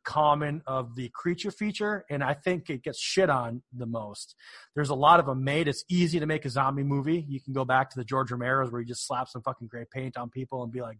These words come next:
"Boom, here it is." But in order to be a zombie movie that people are gonna recognize and,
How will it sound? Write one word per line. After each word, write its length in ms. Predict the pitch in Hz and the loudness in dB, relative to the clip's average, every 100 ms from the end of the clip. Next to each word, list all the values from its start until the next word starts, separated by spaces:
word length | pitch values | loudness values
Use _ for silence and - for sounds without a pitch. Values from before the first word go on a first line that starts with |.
| 113 | -10
"Boom, 220 | 123 110 | -10 -10
here 140 | 123 | -14
it 80 | 120 | -12
is." 260 | 117 110 - - - - - _ | -12 -12 -20 -20 -20 -20 -20 _
But 300 | 196 175 139 - _ _ _ _ | 6 6 6 -2 _ _ _ _
in 120 | 175 | 6
order 240 | 185 214 220 | 8 8 6
to 100 | 160 | 0
be 200 | 185 185 | 4 4
a 60 | |
zombie 380 | 135 151 170 165 | 6 6 4 4
movie 300 | 160 170 180 | 4 4 4
that 200 | 143 120 | 2 0
people 240 | - 165 | -2 0
are 80 | 151 | 0
gonna 160 | 147 131 | 2 0
recognize 760 | 117 151 147 139 151 151 143 131 | 0 -2 -2 0 4 4 0 -4
and, 180 | 123 | -8